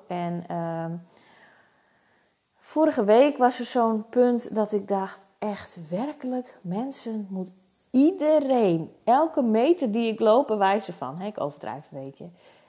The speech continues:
"elke meter die ik loop, moet iedereen nu wat van mijn buik vinden." En, ehm, het waren ook niet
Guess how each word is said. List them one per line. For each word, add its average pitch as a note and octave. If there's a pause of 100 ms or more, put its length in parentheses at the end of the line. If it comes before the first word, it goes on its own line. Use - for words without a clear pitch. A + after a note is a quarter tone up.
(100)
"elke C#4
meter A3+
die G#3
ik G#3
loop, G3+
moet G3
iedereen D#4
nu B3
wat A3+
van A3
mijn G3
buik G3
vinden." B3 (1000)
En, G3
ehm, F3+ (200)
het F#3
waren G3
ook G#3+
niet F3+